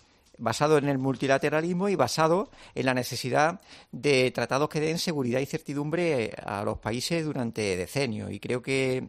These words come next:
una escalada bélica lo único que conduce a una nueva guerra fría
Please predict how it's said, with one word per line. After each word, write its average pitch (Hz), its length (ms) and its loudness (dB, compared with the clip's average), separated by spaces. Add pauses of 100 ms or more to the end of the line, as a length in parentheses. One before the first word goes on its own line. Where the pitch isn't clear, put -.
una 123 440 0
escalada 131 360 0
bélica 147 460 0
lo 113 140 -2
único 113 260 -2
que 113 80 -2
conduce 120 320 -4
a 120 60 0
una 117 180 0
nueva 123 220 4
guerra 120 240 2
fría 156 380 -2